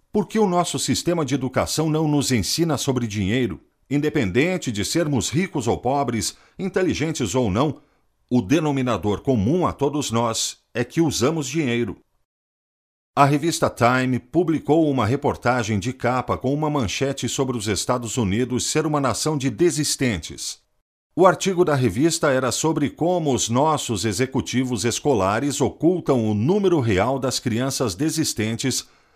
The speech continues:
da mesma forma com que a Enron escondia os prejuízos. O artigo cita corretamente que o problema hoje é bem mais grave do que foi no passado,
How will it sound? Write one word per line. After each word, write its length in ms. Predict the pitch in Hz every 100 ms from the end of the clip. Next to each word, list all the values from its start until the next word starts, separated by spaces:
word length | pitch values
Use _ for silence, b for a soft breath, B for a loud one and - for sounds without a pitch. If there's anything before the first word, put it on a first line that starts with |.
| b
da 140 | - 175
mesma 340 | 190 160 156
forma 400 | - 156 156 147
com 220 | 135 143
que 220 | - 143 139
a 240 | 120 - -
Enron 520 | 180 160 104 73 53 _ _ -
escondia 640 | 123 - 135 98 85 143
os 120 | 123
prejuízos. 920 | - 127 110 101 90 73 71 - - _ _ _ _ _ _ _ _ _ -
O 120 | 113
artigo 460 | 101 - 170 160 123
cita 340 | - 170 127
corretamente 1080 | - 101 98 170 156 87 104 165 143 82 b b _
que 140 | -
o 120 | 185 170
problema 500 | 175 117 165 160 117
hoje 320 | 139 147 139
é 60 |
bem 360 | - 90 98 175
mais 300 | 165 156 85
grave 340 | 92 98 104
do 80 | 123
que 140 | 139 160
foi 180 | 113
no 100 | 101
passado, 600 | 104 131 - 131 110 76